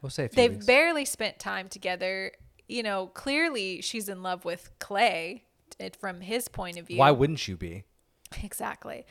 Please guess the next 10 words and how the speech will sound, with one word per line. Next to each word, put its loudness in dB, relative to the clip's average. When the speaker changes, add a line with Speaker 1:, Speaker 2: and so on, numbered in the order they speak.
Speaker 2:
But 8
Doris, 6
this -8
woman -4
that -6
he -12
doesn't 0
even -10
really -4
know, -2